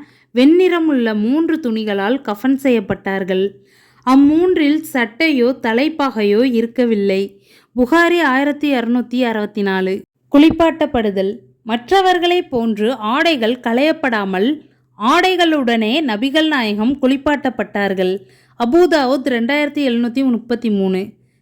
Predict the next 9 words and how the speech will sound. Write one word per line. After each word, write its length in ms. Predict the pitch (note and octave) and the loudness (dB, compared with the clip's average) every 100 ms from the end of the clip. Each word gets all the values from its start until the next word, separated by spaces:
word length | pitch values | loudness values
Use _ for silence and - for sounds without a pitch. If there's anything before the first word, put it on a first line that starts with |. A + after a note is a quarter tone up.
| - | -2
ஜனாசா 480 | B3 C#4+ E4+ F4 F4 E4+ | 2 4 2 2 -2 0
தொழுகை. 420 | C4+ G#3+ G3+ G3 G#3 G3+ _ _ _ A#3+ | 0 -2 -2 -4 -4 -16 _ _ _ -4
நபிகள் 400 | C4 D#4 E4+ D#4+ | 2 2 2 2
நாயகத்திற்கு 880 | C#4 B3+ C4 C4 C4 A#3 G#3+ C4+ | 0 0 0 -2 -2 -4 -2 -2
யாரும் 460 | C4 A#3 C4+ D#4+ E4 | 0 0 0 0 2
இமாமாக 640 | A#3 A#3 C#4 D4 C#4+ C#4 | 2 2 2 0 -2 0
நின்று 360 | D4 A#3 G#3 A#3+ A#3 | 0 0 0 -2 0
ஜனாசா 440 | G#3+ B3+ C4+ C#4 C4+ | 0 0 -2 -4 -2
தொழுவிக்கவில்லை. 880 | B3 A#3 A#3+ A#3 G#3+ G3+ G3 F#3+ | 0 0 -2 -4 -2 -2 0 -2